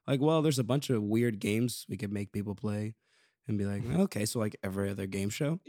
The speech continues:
Speaker 1: Yeah, let's do it."
Speaker 2: Let's just, let's just do every
Speaker 1: Let's
Speaker 2: game
Speaker 1: just
Speaker 2: show.
Speaker 1: do it. You know what? We never have fun anymore. Let's do it.
Speaker 2: If you get, if you, <laughs> if you get, uh, this, will I get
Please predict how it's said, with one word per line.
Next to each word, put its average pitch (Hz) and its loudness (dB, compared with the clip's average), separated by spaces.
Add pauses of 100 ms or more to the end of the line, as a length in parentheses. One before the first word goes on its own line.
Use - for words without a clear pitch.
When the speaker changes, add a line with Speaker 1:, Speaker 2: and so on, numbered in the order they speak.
(160)
Speaker 1:
Yeah, 233 -2
let's - -4
do - -8
it." - -4 (340)
Speaker 2:
Let's 349 2
just, - -2
let's 214 2
just 185 0
do 165 8
every 127 4
Speaker 1:
Let's 123 2
Speaker 2:
game 101 -2
Speaker 1:
just 90 -4
Speaker 2:
show. - -8 (140)
Speaker 1:
do 147 8
it. 127 4
You 123 4
know 151 4
what? 185 4
We 165 6
never 190 2
have 180 2
fun 110 0
anymore. 104 2
Let's 113 -2 (100)
do 120 4
it. 107 0 (460)
Speaker 2:
If - -4
you 151 6
get, 170 4 (220)
if - 2
you, 135 2
<laughs> - 4
if - 2
you 170 4
get, 156 -2
uh, 151 -4
this, 156 -8
will 117 -4
I 110 -6
get 156 -10